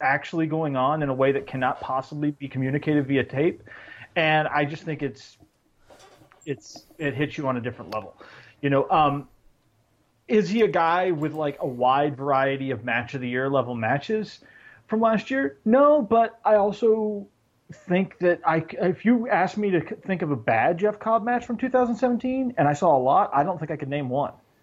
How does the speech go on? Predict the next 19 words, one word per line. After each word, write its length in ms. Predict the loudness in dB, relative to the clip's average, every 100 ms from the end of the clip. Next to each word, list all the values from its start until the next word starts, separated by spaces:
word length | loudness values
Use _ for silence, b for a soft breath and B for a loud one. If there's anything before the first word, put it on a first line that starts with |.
| b b b b
Um, 320 | 0 0 0 0
I 80 |
don't 160 | 0 0
think 100 | 0
I 60 | -2
could 160 | -2
name 220 | -4 -2
one 480 | 0 0 0 -2 -4 0
that 120 | 2
I 80 | 2
thought 300 | 2 0 0
was 100 | -4
below, 520 | -4 -2 2 4 4
like, 240 | 2 -2 -4
the 100 | -8
three-star 800 | -6 -6 0 4 6 4 0 -4
good 180 | -2 0
match 360 | 0 0 -2 -4
threshold. 500 | -4 -2 -6 -6